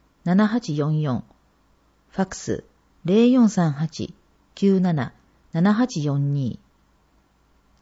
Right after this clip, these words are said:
問い合わせ先、障害福祉課。電話、零四三八二三八四九九。ファックス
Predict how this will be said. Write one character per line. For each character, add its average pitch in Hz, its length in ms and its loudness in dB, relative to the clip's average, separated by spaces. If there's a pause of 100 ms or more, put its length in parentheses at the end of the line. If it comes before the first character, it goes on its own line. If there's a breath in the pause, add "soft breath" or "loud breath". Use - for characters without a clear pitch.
問 202 220 0
い 220 60 2
合 214 40 0
わ 214 80 -2
せ 202 120 -6
先、 - 460 -6 (360)
障 214 260 0
害 208 200 2
福 - 240 -8
祉 - 140 -12
課。 - 220 -8 (640)
電 175 260 2
話、 170 220 -2 (380 soft breath)
零 226 300 4
四 240 200 4
三 160 260 -2
八 - 380 -6 (280)
二 180 220 2
三 165 300 -4 (400)
八 214 300 -4
四 233 200 4
九 151 240 -4
九。 135 380 -6 (540)
フ - 100 -6
ァ 196 40 0
ッ - 20 -
ク - 80 -16
ス - 280 -8